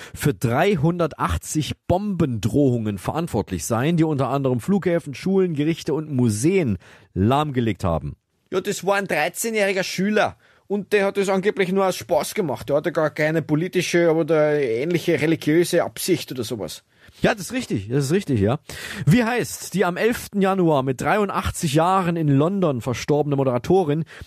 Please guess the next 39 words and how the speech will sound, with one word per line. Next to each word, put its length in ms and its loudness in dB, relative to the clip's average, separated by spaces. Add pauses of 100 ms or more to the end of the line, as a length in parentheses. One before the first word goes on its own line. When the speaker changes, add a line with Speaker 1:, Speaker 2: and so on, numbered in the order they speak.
(160)
Speaker 1:
die 60 2
ab 100 -2
neunzehnhundertsiebzig 920 0
als 160 -2
erste 380 0
Frau 440 0
überhaupt 600 -2
bei 140 2
B 220 0
B 120 2
C 220 -2
Radio 420 4
One 240 0
als 300 -4
D 280 0
J 400 0 (500)
arbeitete, 760 0
oder 200 -2
D 100 0
J, 540 2 (160)
wie 80 -4
das 160 -2
heißt, 480 -2
<laughs> 40 -6
arbeitete 440 0
und 200 0
den 200 0
Weltrekord 560 0 (340)
als 320 -2
dienstälteste 920 0
Moderatorin 600 2
hielt, 380 0 (520)
weil 140 0
sie 100 0
dort 240 0
bis 240 -8
zu 140 -6
ihrem 220 -4
Tod 320 -2